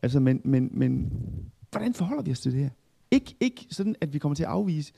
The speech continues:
men alligevel sådan, at vi har blik for, også, øh, ligesom Paulus advarer, øh, Efesermenigheden og siger, "Jamen, der vil,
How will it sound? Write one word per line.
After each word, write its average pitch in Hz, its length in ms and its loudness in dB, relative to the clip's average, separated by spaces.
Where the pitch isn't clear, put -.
men 175 200 2
alligevel 165 460 2
sådan, 160 240 -4
at 127 200 -6
vi 131 60 0
har 123 100 2
blik 180 260 2
for, 123 180 0
også, 165 360 2
øh, - 100 -6
ligesom 143 400 2
Paulus 135 320 10
advarer, 139 380 4
øh, - 180 0
Efesermenigheden 123 720 4
og 110 60 2
siger, 143 200 6
"Jamen, 127 180 6
der 143 120 4
vil, 185 380 10